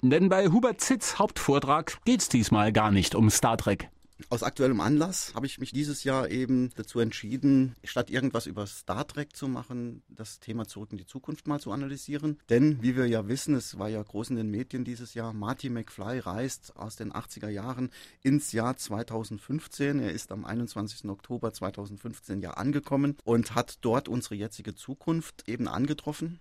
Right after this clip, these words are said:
Speaker 2: Und genau über dieses Thema will ich jetzt mal reden. Was haben die Autoren des Filmes Zurück in die Zukunft in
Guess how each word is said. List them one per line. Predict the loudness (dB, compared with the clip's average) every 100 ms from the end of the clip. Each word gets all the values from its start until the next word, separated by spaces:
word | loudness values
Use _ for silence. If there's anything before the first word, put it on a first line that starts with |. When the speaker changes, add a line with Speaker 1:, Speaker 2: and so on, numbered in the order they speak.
| -14
Speaker 2:
Und | -10 -2
genau | 0 2
über | 2
dieses | -2 -6 -8
Thema | -6 -4 -4
will | -4 -8
ich | -10
jetzt | -10
mal | -10
reden. | -8 -6 -4 -4
Was | -6 -6
haben | -8 -6
die | -8 -8
Autoren | -8 -10 -4 -2 0 2 0
des | 0 -6
Filmes | -8 -4 -4 -6
Zurück | -12 -10
in | -10
die | -10
Zukunft | -12 -12 -6 -4 -6
in | -12 -14